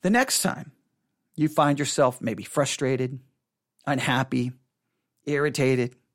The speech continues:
with your spouse, with your kids, with your job, with your circumstances, with your finances, with your car, with your house,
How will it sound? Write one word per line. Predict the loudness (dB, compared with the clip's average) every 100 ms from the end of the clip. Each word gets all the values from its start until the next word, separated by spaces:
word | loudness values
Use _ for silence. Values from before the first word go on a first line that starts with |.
| _ _ _ _ _ -12
with | -10
your | -8
spouse, | -4 0 0 0 -4 -8
with | -14 -14
your | -6
kids, | -2 0 2 -2 -4
with | -16
your | -10
job, | -2 0 2 2 0
with | -4
your | -14
circumstances, | -10 -8 -8 -8 -6 -6 -6 -12 -12
with | -16
your | -8
finances, | 0 2 2 0 -4 -6 -6 -6 -12 -20 -20 _ -8
with | -6 -6
your | -2
car, | 2 4 4 2
with | -2 -12
your | -6
house, | 0 2 2 0 -8